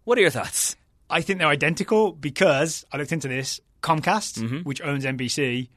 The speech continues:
Speaker 2: recently bought Sky Sports.
Speaker 1: As they do.
Speaker 2: So they're now, be-, I mean, because we're heading to a world where there's only one company that
Speaker 1: Yep.
Speaker 2: owns everything, um, <laughs> they just use the same
Speaker 1: Remember when
Speaker 2: graphics.
Speaker 1: Resident Evil was a hilarious thing 'cause it was called the Umbrella Corporation, and we were like, <laughs> "Ha, there's no way one company will own everything."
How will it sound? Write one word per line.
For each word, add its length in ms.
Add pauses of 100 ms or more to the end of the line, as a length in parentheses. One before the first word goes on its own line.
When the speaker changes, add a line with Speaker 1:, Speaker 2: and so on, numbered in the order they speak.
(240)
Speaker 2:
recently 380
bought 240
Sky 180
Sports. 400
Speaker 1:
As 220
they 160
do. 100
Speaker 2:
So 100
they're 140
now, 220
be-, 240
I 60
mean, 200
because 320
we're 80
heading 240
to 340
a 80
world 240
where 140
there's 120
only 160
one 180
company 280
that 100
Speaker 1:
Yep. 80
Speaker 2:
owns 60
everything, 320 (400)
um, 240 (240)
<laughs> 240
they 140
just 220
use 200
the 60
same 220
Speaker 1:
Remember 120
when 60
Speaker 2:
graphics. 80
Speaker 1:
Resident 280
Evil 220
was 140
a 100
hilarious 540
thing 240
'cause 100
it 60
was 80
called 180
the 120
Umbrella 340
Corporation, 560
and 80
we 60
were 40
like, 140
<laughs> 20
"Ha, 220 (100)
there's 220
no 120
way 180
one 200
company 280
will 160
own 140
everything." 640